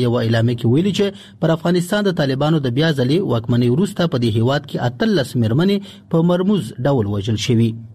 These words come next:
د اعلامیې په ټکو د پخوانۍ ولسي جرګې غړي شکریه الکوزی، محصل او مدني فعاله ډاکټر ګلسر، استاد خاطره، یوټیوبره هورا سادات،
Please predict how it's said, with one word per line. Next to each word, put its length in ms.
د 40
اعلامیې 440
په 120
ټکو 200
د 100
پخوانۍ 360
ولسي 420
جرګې 420
غړي 200
شکریه 480
الکوزی، 680
محصل 320
او 100
مدني 320
فعاله 360
ډاکټر 280
ګلسر، 380
استاد 480
خاطره، 400
یوټیوبره 460
هورا 300
سادات، 440